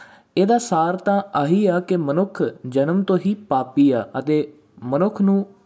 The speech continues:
ਪਾਪ ਦੀ ਮਾਫ਼ੀ ਪਾਉਣ ਦੀ ਜ਼ਰੂਰਤ ਆ। ਕਿਉਂ ਜੋ ਪਾਪੀ ਮਨੁੱਖ ਸਵਰਗ ਨਹੀਂ ਜਾ ਸਕਦਾ, ਉਹਦਾ ਅੰਤ ਤਾਂ ਸਦੀਪਕ ਕਾਲ ਦੀ ਅੱਗ ਦੀ ਝੀਲ ਹੈ।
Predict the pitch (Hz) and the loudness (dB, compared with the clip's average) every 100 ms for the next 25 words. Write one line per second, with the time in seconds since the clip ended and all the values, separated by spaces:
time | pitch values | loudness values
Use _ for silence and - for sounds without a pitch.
0 | _ 156 165 302 190 202 151 - 160 147 | _ 0 0 0 0 0 0 0 0 0
1 | 135 131 127 165 131 123 127 123 131 107 | -2 -2 0 -2 0 -2 -2 -2 -4 -4
2 | - _ _ - - - - _ - 175 | -10 _ _ -20 -20 -20 -20 _ 0 2
3 | 208 202 202 - - 156 156 170 165 160 | 2 2 2 0 -4 -2 2 2 2 0
4 | 160 170 156 156 151 143 117 123 202 165 | -2 -2 -2 0 0 -2 -2 0 0 2
5 | 151 139 120 110 110 110 - - _ _ | 0 0 -6 -8 -6 -6 -6 -14 _ _
6 | - 185 208 196 - 180 202 208 190 160 | -2 0 2 -2 -2 -2 0 -2 -2 -2
7 | 143 - 151 160 - 185 180 147 139 131 | -2 -2 0 0 -2 -4 -2 0 0 0
8 | 131 143 139 - _ 160 156 165 180 180 | 0 0 -2 -10 _ -2 -2 2 2 2
9 | 156 120 131 131 | -2 -2 -2 -6